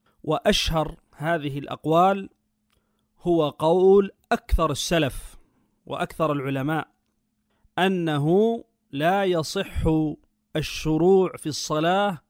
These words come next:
بغير قول القائل: "الله أكبر".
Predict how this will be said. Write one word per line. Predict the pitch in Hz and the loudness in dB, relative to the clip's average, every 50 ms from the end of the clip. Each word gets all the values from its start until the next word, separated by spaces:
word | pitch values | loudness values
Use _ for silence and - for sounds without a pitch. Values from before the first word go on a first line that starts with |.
| _ - | _ -8
بغير | 156 156 143 175 185 185 175 160 156 147 - | -6 -6 -4 -2 0 0 0 0 -2 -4 -4
قول | 175 180 175 160 156 | -4 -2 -2 -2 -2
القائل: | 151 139 - 170 180 190 190 202 208 214 214 - | -4 -4 -2 0 0 0 0 0 -4 -6 -6 -4
"الله | 156 156 156 175 175 160 147 151 - 147 | -2 0 2 2 2 2 2 0 -4 -4
أكبر". | - - 131 120 110 | -6 -8 -10 -12 -12